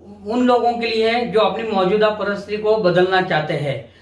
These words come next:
अपने सारे सपने, dreams पूरे करना चाहते हैं और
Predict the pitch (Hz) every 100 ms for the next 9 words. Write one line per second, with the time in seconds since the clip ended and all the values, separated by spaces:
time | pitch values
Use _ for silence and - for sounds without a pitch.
0 | - - 180 220 226 185 185 202 208 196
1 | 208 214 170 160 196 208 - - 196 196
2 | 208 190 170 175 165 156 160 147 135 -
3 | - - - - 185 226